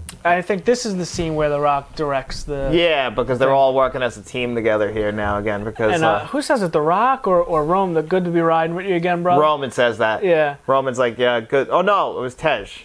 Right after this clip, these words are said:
Speaker 1: Yeah.
Speaker 2: 'Cause Tej also pointed out to them, because I think some, one of them was a little iffy about him being back.
Speaker 1: He's like,
Speaker 2: And, like,
Speaker 1: "Well, he just
Speaker 2: she's
Speaker 1: saved our
Speaker 2: yeah, life.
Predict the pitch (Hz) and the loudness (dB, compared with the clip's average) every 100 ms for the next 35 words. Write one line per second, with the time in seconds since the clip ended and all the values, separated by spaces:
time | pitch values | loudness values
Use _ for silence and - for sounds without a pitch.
0 | _ _ 170 156 135 131 - 139 127 131 | _ _ -2 0 0 -4 0 0 0 -2
1 | 139 117 139 127 123 127 120 123 117 113 | -4 -4 -2 0 0 -2 -4 -6 -4 -2
2 | 117 110 113 107 120 - 117 123 123 120 | -4 0 -2 -2 -6 -6 -4 -2 -2 -2
3 | 113 110 113 110 - 117 117 104 104 107 | -4 -2 0 0 0 0 0 0 -2 -2
4 | 107 104 104 101 110 104 147 120 151 151 | -6 -6 -4 -2 0 0 0 2 2 0
5 | 156 147 131 156 151 151 131 117 110 101 | -4 -4 -4 -2 -2 2 2 4 2 -2